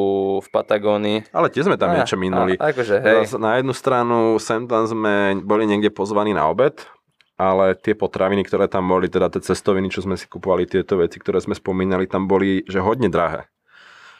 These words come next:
Speaker 2: Tým, že to bola malá osada, museli to tam voziť, tak, e, niektoré ce-, ale skoro všetky ceny mi prišli tak dvojnásobné, niektoré aj viac. Takže zas tam sme trošku ako keby viac minuli.
Speaker 1: A tak tristotridsať eur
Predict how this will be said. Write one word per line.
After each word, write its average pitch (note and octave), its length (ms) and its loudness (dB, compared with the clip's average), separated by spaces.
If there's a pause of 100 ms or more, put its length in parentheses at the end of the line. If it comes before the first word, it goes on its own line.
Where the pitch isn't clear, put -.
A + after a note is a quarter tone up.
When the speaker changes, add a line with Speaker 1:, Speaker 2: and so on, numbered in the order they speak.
(340)
Speaker 2:
Tým, G#2 160 0
že G2+ 80 4
to G2 80 -2
bola G2+ 240 2
malá G2 300 2
osada, F#2 340 0
museli F#2 320 -4
to F#2+ 120 -2
tam F#2+ 180 -2
voziť, E2 500 -4 (380)
tak, F2 400 0
e, F2 220 2
niektoré F#2+ 400 0
ce-, - 160 -8 (200)
ale F2 280 2
skoro F#2+ 320 0
všetky G2+ 260 -2
ceny F2+ 220 -4
mi E2+ 100 -2
prišli E2 300 -8
tak F2+ 100 -2
dvojnásobné, E2 800 -2 (480)
niektoré F2 400 0
aj D#2+ 100 2
viac. D#2 200 0 (920)
Takže F2+ 240 -6
zas F#2 140 -2
tam G#2 340 0
sme F2+ 540 0
trošku - 480 -6
ako E2+ 160 -4
keby F2 340 -4 (800)
viac F#2 180 0
minuli. F2 460 0 (160)
Speaker 1:
A G2+ 100 0
tak G#2+ 220 -4
tristotridsať A2+ 880 -2
eur G#2+ 420 2